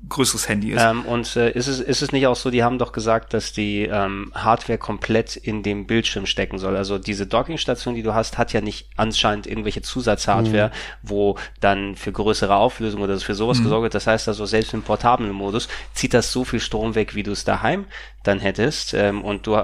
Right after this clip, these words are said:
Speaker 2: musst ja bei, im, in der Heimvariante zumindest eine gewisse Art von Qualität in Richtung fast P S vier oder so
Speaker 1: Ja,
Speaker 2: erreichen
Speaker 1: das
Speaker 2: im
Speaker 1: ist
Speaker 2: Moment.
Speaker 1: eine Sache, da wurde irgendwie öfter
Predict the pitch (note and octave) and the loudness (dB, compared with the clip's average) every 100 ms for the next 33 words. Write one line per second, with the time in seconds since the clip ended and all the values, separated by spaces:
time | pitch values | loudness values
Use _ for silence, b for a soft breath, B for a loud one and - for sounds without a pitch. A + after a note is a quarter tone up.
0 | - A#2 - A#2 A2 G#2+ G#2+ G#2+ A2 A2 | 0 -2 0 2 4 2 2 -2 -4 0
1 | G#2+ A2 A2+ A#2+ A2 A2+ - G#2+ A2 G#2 | 2 2 2 2 0 -2 -4 -4 -4 -4
2 | G2+ A2 - G#2 G2+ G2+ - G2+ G2 G#2+ | -2 0 0 0 -2 -4 0 0 0 -2
3 | G2+ G2 G#2+ G#2+ G2 A2 G2+ - G#2+ G2+ | -2 -2 -2 -2 -4 -2 -2 -2 0 0
4 | - B2 G#2 F#2+ F#2 G2 B2+ C3 C#3+ F#3 | 0 0 0 0 -2 -2 0 0 0 0
5 | F3+ - D#3 D#3 D#3 D3+ D3 C#3+ C3+ D3+ | 0 0 2 2 2 2 2 2 2 4
6 | D3 C3+ C3 B2 - D3 C#3 | 4 4 2 2 2 2 4